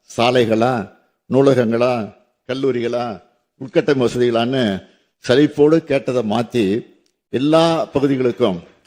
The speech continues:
அனைத்து பகுதிகளுக்கும், அனைத்து மாவட்டங்களுக்கும் அனைத்தையும் கொண்டு சென்றிருக்கிறோம்.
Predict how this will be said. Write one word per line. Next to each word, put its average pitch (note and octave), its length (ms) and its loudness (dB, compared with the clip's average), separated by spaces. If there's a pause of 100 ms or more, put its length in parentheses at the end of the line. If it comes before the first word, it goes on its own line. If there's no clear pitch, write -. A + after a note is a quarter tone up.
அனைத்து D#3 480 0
பகுதிகளுக்கும், B2 760 0 (360)
அனைத்து D#3 400 0
மாவட்டங்களுக்கும் B2+ 840 -2 (300)
அனைத்தையும் C3+ 520 0
கொண்டு B2+ 260 0
சென்றிருக்கிறோம். G#2+ 540 -2